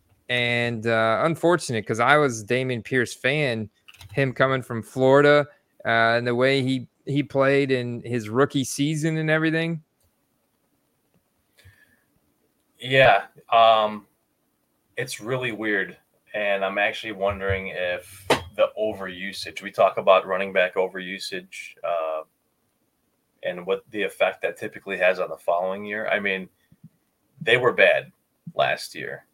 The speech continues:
Speaker 2: and the only bright spot on that team <laughs> was him, but he was touching the ball, like, thirty plus times a game in some cases. So, uh, maybe, maybe he'll bounce back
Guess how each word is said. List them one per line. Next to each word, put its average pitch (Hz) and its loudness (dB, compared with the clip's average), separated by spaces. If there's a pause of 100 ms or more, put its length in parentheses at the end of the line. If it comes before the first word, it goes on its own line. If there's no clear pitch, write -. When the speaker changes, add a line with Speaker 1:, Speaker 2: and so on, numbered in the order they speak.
Speaker 2:
and 92 -2
the 107 -2
only 117 2
bright 110 2
spot 107 4
on 101 4
that 95 0
team 107 -6
<laughs> - -16
was 104 4
him, 117 -4
but 80 -6
he 104 -10
was 110 -8
touching 90 -2
the 85 -10
ball, 78 -2
like, 78 -10
thirty 90 -4
plus - -4
times 87 -8
a 82 -20
game 95 -6
in 82 -10
some 80 -14
cases. 78 -18
So, 82 -8 (680)
uh, 82 -8
maybe, 104 -4 (640)
maybe 98 -4
he'll 98 -2
bounce 95 2
back 98 0